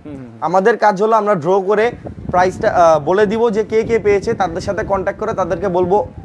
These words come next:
Speaker 2: এসে আমাদের শপ থেকে কালেক্ট করে নিয়ে যেতে। যদি উনি না পারে এস-, আসতে, সেক্ষেত্রে আমরা তার বাসায় পৌঁছে দেওয়ার ব্যবস্থা করে
Speaker 1: আচ্ছা,
Speaker 2: দিব।
Speaker 1: ইশিতা রহমান বলতেছে, "ব্লেন্ডার যদি আমি কিনে নিতে চাই, তাহলে কি পাবো?"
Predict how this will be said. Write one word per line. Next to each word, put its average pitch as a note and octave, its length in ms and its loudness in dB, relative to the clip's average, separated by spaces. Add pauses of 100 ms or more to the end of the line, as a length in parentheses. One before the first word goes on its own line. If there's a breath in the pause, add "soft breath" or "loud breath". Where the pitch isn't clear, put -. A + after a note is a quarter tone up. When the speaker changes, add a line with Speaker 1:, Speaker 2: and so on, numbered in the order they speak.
(100)
Speaker 2:
এসে F#3 220 0
আমাদের F#3+ 260 0
শপ F3+ 220 -2
থেকে G3+ 180 -2
কালেক্ট F#3+ 300 0
করে G3+ 120 -2
নিয়ে F#3+ 160 -2
যেতে। F#3+ 240 -2
যদি G3+ 400 -2
উনি G3 180 -2
না G3+ 200 2
পারে A3+ 200 0
এস-, F#3 260 -2
আসতে, F3+ 360 -4 (340 loud breath)
সেক্ষেত্রে G3+ 500 0 (300 loud breath)
আমরা F3 340 2
তার F#3+ 200 0
বাসায় E3+ 380 0
পৌঁছে G3 260 0
দেওয়ার G3+ 260 2
ব্যবস্থা G3+ 360 0
করে E3 140 0
Speaker 1:
আচ্ছা, D3 80 -2
Speaker 2:
দিব। C3+ 100 -6
Speaker 1:
ইশিতা B3 280 -6
রহমান B3+ 300 -2
বলতেছে, A#3+ 240 -6
"ব্লেন্ডার G#3+ 420 -2
যদি A3 180 -4
আমি A3 160 -4
কিনে B3+ 240 -4
নিতে A3+ 180 -2
চাই, D#3+ 160 -2
তাহলে F#3 220 -2
কি G#3 120 -6
পাবো?" G3 340 -2